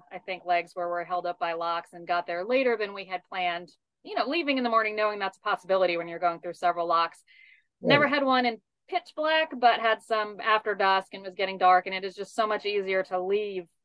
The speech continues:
Speaker 1: early while it's still dark. Exactly as you said, you've seen the place in <laughs> daylight. Um, so you kind of have your bearings a little bit more. Um, but so, yeah, those skill sets, being comfortable with that, um, is super important to do the loop anyway. All three of them, the anchoring, the, you know, being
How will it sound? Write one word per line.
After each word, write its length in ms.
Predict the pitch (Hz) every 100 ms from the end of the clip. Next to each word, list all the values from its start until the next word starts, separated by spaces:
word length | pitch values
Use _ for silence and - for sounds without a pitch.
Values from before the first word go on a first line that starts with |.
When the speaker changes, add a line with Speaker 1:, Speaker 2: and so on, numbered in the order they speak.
| _
Speaker 1:
early 400 | 214 214 202 185
while 220 | 180 180 180
it's 200 | - -
still 240 | - 180
dark. 320 | 180 175 175 - _ _ -
Exactly 460 | 196 185 202 208
as 160 | 190 190
you 60 | 196
said, 240 | 220 185
you've 120 | 175
seen 360 | - 226 220 208
the 60 | 185
place 340 | 202 190 220
in 120 | 214
<laughs> 80 | 202
daylight. 420 | 214 208 202 208 - - - - - -
Um, 260 | 190 185 -
so 60 |
you 140 | 202 190
kind 220 | 214 196
of 80 | 180
have 180 | 190 190
your 120 | 180
bearings 420 | 185 185 180 175
a 80 | 175
little 160 | 175 175
bit 160 | 175
more. 340 | 175 175 165 - _ _ _ _
Um, 340 | 202 190 185 180
but 180 | 233 233
so, 80 | 277
yeah, 220 | 277 226
those 240 | 214 269 -
skill 240 | - 254
sets, 280 | 240 196 -
being 200 | 208 196
comfortable 480 | - 240 220 196 185
with 140 | 180
that, 320 | 180 175 175
um, 400 | 180 180 175 175 -
is 160 | 220
super 260 | - 381 233
important 360 | 208 226 208 196
to 40 |
do 160 | 202 202
the 60 | 202
loop 220 | 202 190
anyway. 640 | 220 226 196 175 165 170 196
All 140 | 214
three 180 | 202 208
of 60 | 180
them, 120 | 175
the 100 | 180
anchoring, 460 | 190 196 208 190 185
the, 160 | 180
you 120 | 190 185
know, 100 | 175
being 240 | 185